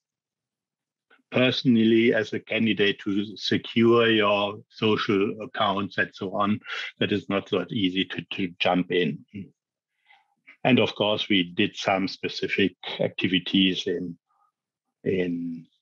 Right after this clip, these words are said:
um, yes, assessing, mm, softwares in the pre-process of the elections, especially in the context of getting the correct candidates. There have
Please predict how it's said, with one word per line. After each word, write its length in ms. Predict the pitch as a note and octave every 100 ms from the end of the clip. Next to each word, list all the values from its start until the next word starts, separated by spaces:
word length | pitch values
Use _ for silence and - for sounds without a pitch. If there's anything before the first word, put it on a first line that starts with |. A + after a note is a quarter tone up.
| _ _ _
um, 360 | - E2+ D#2+ - _ _ _ _ _ _ _ _ -
yes, 220 | F3+ -
assessing, 840 | - B2+ C#3 B2 C#3+ A#2 A2+ A2+
mm, 500 | G2+ G#2 G2+ G#2 G2+ - - - - -
softwares 680 | A2+ - - G2+ G2+ G2+ -
in 180 | A2 F#2
the 220 | G#2 F2+ - _ _
pre-process 840 | - D3+ D3 - G2+ F#2+ G2 F#2 G#2
of 180 | F#2+ -
the 100 | G#2
elections, 680 | G2 G#2+ - B2+ A#2+ - - - - - - E3+ - B2 - -
especially 880 | - A2 G2+ A#2 G#2+ G#2 G#2 G#2 A2
in 100 | G2
the 100 | F#2+
context 560 | G2+ F#2+ G2+ F#2+ -
of 160 | F2+ F#2 - - - _
getting 320 | A#2 - A2+
the 220 | G2+ G2 - _ _ _ _ _
correct 360 | - G#2+ G#2 -
candidates. 640 | A#2+ B2 A2+ G#2+ G#2 -
There 220 | G2 G2 F#2+ F#2
have 180 | G2 F#2